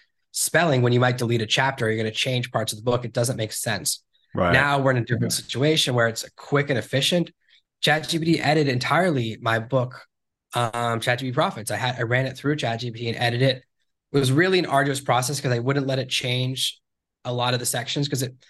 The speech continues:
Speaker 1: it's basically me talking, then it's me prompting, and then Chat G P T responding. So the prompting responses I don't change. Even if I have a misspelling, I keep it in the book because that's honest.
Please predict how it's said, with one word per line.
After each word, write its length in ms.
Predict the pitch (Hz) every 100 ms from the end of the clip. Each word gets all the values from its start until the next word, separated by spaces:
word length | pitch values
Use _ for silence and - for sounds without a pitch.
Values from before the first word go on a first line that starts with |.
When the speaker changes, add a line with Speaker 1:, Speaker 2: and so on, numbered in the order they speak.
| _ _ _ -
Speaker 1:
it's 160 | 139
basically 320 | 151 180 - 147
me 160 | 160
talking, 500 | 151 135 127 135 131
then 120 | 127 127
it's 180 | 127
me 140 | 131 131
prompting, 580 | - 123 123 160 160 131
and 100 | 120
then 80 |
Chat 220 | 113 123 127
G 80 |
P 60 | 127
T 40 |
responding. 540 | 120 110 117 117 131 143
So 140 | 139
the 100 | 123
prompting 420 | 123 143 170 175
responses 460 | 151 151 131 127 120
I 80 | 117
don't 220 | 120 107
change. 360 | - 104 92 -
Even 180 | 131 151
if 80 | 147
I 60 |
have 140 | 143 135
a 40 |
misspelling, 580 | 123 - - 113 127 123
I 60 |
keep 240 | - 123 123
it 60 |
in 60 | 123
the 100 | 117
book 280 | 120 113 127
because 220 | - 117
that's 220 | 117 104
honest. 480 | - 113 139 147